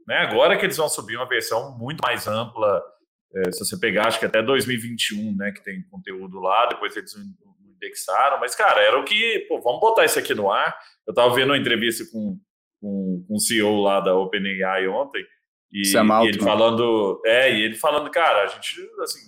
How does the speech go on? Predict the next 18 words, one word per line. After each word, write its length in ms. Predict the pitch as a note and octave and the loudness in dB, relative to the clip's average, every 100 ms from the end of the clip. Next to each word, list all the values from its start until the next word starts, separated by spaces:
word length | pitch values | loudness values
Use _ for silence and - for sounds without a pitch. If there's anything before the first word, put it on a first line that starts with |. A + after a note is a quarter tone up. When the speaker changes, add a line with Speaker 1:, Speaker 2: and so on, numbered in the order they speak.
| F#2 _ _ _ G#2+ | -20 _ _ _ -14
Speaker 1:
não 80 | G#2 | -12
esperava, 800 | - G#3 - D3 D#3 A#2+ G2+ G2 | -4 0 4 6 6 6 4 4
tanto 300 | B2+ C3 - | 2 2 2
que 60 | |
a 40 | F#3+ | 4
galera 480 | G3+ B2+ C3 F#3+ | 4 6 6 6
lá 160 | D#3+ B2 | 6 4
dentro, 340 | A#2 B2+ - | 2 -2 -4
ele 80 | D#3 | -6
falou, 160 | C3 A2+ | -10 -4
parte 320 | A#2 C#3 - | -2 -2 -4
do 80 | E3+ | -6
time 320 | E3 B2 C3 E3 | -4 -6 -8 -10
não 160 | G3+ | -8
queria 380 | G3 B3+ G3 A3+ | -6 -2 0 2
colocar 400 | A3+ C#3+ D3+ G3 | 2 2 2 2
no 80 | G#2+ | 0
ar, 160 | F#2 | 0